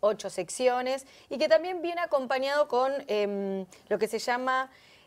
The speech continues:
eh, eh, exposición de motivos, que digamos que es algo así como un ejemplar que da cuenta de la fundamentación que respalda a los contenidos que allí se expresan. Algunos economistas se han manifestado sobre la exposición de motivos de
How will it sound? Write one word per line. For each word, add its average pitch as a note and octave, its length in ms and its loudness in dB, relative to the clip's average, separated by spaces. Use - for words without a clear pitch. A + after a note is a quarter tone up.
eh, F#3+ 640 4
eh, G3 260 2
exposición G#3+ 640 -2
de B3+ 100 0
motivos, A#3+ 540 0
que G#3 140 -4
digamos G#3+ 320 -2
que - 100 -8
es G3 120 -4
algo G3 180 0
así G#3+ 180 -6
como G3+ 200 -4
un G#3 80 -2
ejemplar G#3+ 520 -2
que G#3+ 120 -2
da G#3 180 0
cuenta A3 540 0
de G3 80 2
la F#3+ 140 4
fundamentación F#3+ 920 -2
que G#3+ 140 0
respalda G#3+ 540 0
a G3+ 40 2
los G3 120 0
contenidos G3+ 440 -4
que G#3 260 -2
allí F#3 380 -4
se G3 340 -2
expresan. F3 600 -6
Algunos D4 280 2
economistas C#4 600 0
se B3+ 80 -2
han B3 80 -2
manifestado B3+ 800 2
sobre A3+ 580 0
la F#3+ 220 2
exposición F#3+ 720 -2
de C4 80 0
motivos B3 380 0
de A3 320 0